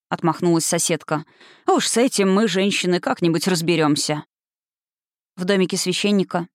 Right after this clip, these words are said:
Милена лежала в полубеспамятстве. Перед глазами у нее то расплывались, то возникали вновь силуэты двух повитух — рыбачки и паралитичной старухи.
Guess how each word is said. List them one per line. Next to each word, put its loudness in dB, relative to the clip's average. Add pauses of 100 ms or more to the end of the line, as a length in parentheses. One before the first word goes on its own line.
(120)
Милена 4
лежала 2
в -10
полубеспамятстве. -2 (540)
Перед 0
глазами 2
у 2
нее 0 (140)
то -2
расплывались, -2 (240)
то 2
возникали 0
вновь 0
силуэты 0
двух -4
повитух — -6 (280)
рыбачки 0
и 2
паралитичной -2
старухи. -2